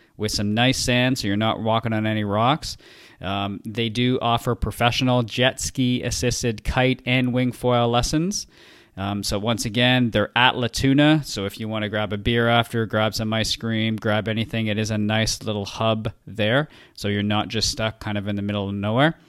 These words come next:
So they have you covered if you wanna learn how to kite, foil, or looking into downwinding. They got top quality gear as well.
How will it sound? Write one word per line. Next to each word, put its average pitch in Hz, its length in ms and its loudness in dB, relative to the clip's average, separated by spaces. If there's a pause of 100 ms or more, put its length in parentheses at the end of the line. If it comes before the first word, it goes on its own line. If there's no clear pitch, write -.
(420)
So 117 180 -6
they 123 160 4
have 135 200 2
you 131 120 0
covered 139 380 2
if 120 140 -2
you 117 80 -2
wanna 120 160 2
learn 117 80 2
how 117 60 0
to 110 100 0
kite, 135 460 4
foil, 123 800 4
or 127 180 4
looking 127 300 2
into 113 180 2
downwinding. 117 800 2
They 110 120 -2
got 104 200 0
top 123 300 2
quality 120 460 2
gear 113 340 2
as 107 160 -2
well. 120 340 4